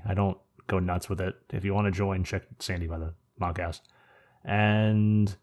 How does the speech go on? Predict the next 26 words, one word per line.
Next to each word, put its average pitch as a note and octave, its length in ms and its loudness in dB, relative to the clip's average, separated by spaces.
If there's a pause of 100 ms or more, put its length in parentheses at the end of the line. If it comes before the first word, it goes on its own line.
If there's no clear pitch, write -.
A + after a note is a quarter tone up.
(240)
r G#2 180 4
slash G#2 280 2
Final G#2+ 180 4
Fantasy G#2+ 320 4
one G#2+ 220 4
one. A#2+ 280 4 (800)
It's, C3 260 4
it's C#3+ 180 4
been C#3 240 6
slower A#2 460 6
because G#2+ 360 6
we G2+ 100 4
haven't G2+ 340 6
been F#2+ 640 2 (160)
engaging, G#2+ 680 4
uh, F#2+ 200 2
myself G2 520 2
and F#2+ 180 -4
Funk G2+ 460 0
and F#2 400 -4
Lucifer F#2+ 420 0
haven't G2 260 4
been G2 200 4
trying G2 320 2
to, F#2+ 80 0
like, F#2 260 -4